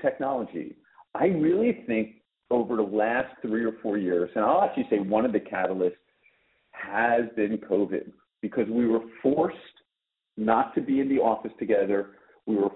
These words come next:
forced to be remote, and you were using all these technologies on your own. So P R tech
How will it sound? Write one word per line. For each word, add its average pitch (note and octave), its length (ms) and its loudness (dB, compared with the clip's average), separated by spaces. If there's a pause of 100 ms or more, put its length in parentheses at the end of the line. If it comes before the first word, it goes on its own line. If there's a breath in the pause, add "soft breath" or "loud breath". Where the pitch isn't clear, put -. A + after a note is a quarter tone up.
forced A#2+ 360 -2
to B2 80 0
be A2+ 160 -4
remote, G#2 640 2 (380 soft breath)
and A#2 120 -2
you A#2+ 100 2
were - 120 2
using F3+ 520 2
all D#3 240 4
these C3+ 240 2
technologies A#2+ 640 -2 (120)
on G#2+ 160 -4
your G#2 200 -2
own. G2+ 320 -2 (560 soft breath)
So G#2+ 240 2 (460)
P F3 200 0
R F#3 280 0 (120)
tech - 280 0